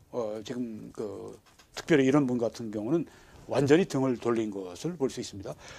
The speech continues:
오늘 여기 지금 나오는 복음주의 지도자들은 한결같이 지난 두 번 대선 때, 이천십육 년, 이천이십 년에 도널드 트럼프 대통령을 후원하고 또, 어, 표를 주었고, 자-, 자기 직접 찍었고,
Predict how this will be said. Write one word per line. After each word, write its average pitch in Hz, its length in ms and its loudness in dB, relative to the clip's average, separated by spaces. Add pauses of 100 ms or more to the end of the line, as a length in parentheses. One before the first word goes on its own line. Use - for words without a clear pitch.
(140)
오늘 175 200 10
여기 147 200 10
지금 156 160 6
나오는 131 320 8
복음주의 120 560 0
지도자들은 113 880 0 (160)
한결같이 180 920 6 (1080)
지난 139 680 8
두 139 140 4
번 123 340 6
대선 113 380 0
때, 135 260 -2 (240)
이천십육 131 1200 0
년, 143 140 4
이천이십 123 640 -2
년에 117 320 4 (440)
도널드 127 300 4
트럼프 127 240 -2
대통령을 127 640 6 (400)
후원하고 180 720 10 (400)
또, 143 540 8 (220)
어, 117 420 0
표를 170 240 8
주었고, 113 460 0
자-, - 120 -12 (160)
자기 143 160 6
직접 139 300 0
찍었고, - 400 4